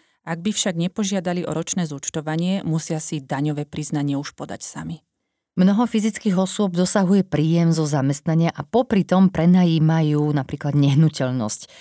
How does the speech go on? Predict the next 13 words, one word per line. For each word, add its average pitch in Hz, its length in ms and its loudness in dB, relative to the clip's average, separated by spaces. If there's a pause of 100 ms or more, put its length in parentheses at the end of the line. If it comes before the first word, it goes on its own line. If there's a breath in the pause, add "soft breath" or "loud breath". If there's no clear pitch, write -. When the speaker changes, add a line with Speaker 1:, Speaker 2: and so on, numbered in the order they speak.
(180 loud breath)
Speaker 2:
Ako - 320 -2
oni 196 240 6
postupujú 170 560 -2
pri 151 160 -2
podávaní 143 560 0
daňového 120 480 -2
priznania? 117 560 -4 (680)
Speaker 1:
Tak 190 180 -6
v - 0 -
tomto 240 240 0
prípade 180 480 -4
sa 175 240 -4
posudzuje 180 640 -4